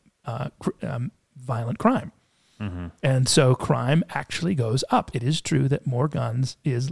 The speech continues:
Speaker 1: equals less crime. The problem is that we're not willing to address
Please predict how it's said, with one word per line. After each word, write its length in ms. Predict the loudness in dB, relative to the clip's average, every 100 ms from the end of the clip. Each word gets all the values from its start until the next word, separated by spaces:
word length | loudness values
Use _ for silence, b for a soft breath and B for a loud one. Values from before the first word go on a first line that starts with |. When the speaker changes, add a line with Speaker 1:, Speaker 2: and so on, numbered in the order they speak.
| -8 -8
Speaker 1:
equals 320 | -4 -4 -4
less 240 | -6 -6
crime. 320 | -2 0 0 -6 B B B B -4
The 100 | 2
problem 380 | 4 4 4
is 100 | 4
that 100 | 2
we're 120 | 2 0
not 420 | 2 4 2 2
willing 380 | 8 8 10 6
to 160 | 4
address 520 | 0 0 -2 -2 -4